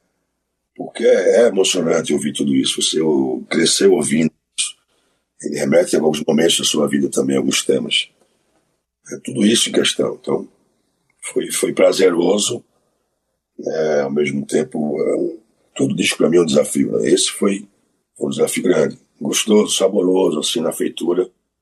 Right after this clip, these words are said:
Mas de momentos você fica, porra, vai ficar e tal.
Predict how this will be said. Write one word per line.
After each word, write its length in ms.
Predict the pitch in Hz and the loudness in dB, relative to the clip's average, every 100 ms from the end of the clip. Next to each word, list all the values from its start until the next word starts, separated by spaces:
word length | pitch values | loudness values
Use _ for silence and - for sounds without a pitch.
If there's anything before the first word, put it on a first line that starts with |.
| _ _ _ _ _ - | _ _ _ _ _ -10
Mas 200 | 71 71 | -4 -2
de 80 | 73 | -2
momentos 400 | 69 78 78 - | 0 0 -2 -4
você 100 | 76 | -6
fica, 220 | - - | -8 -10
porra, 400 | - 80 71 - _ _ _ _ _ _ _ _ _ - | -8 -8 -8 -14 _ _ _ _ _ _ _ _ _ -4
vai 160 | 78 | -2
ficar 420 | - - - - - | -2 -2 0 0 0
e 40 | |
tal. 360 | - - - | -2 0 0